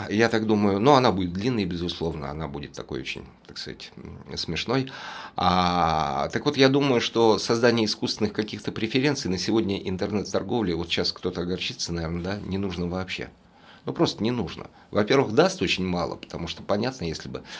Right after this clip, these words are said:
а, м, товар, а, обнулялся при, а, выходе из, а,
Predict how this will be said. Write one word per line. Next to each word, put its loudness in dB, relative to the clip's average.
а, 2
м, -6
товар, 6
а, 2
обнулялся 4
при, -2
а, 0
выходе -4
из, -4
а, -10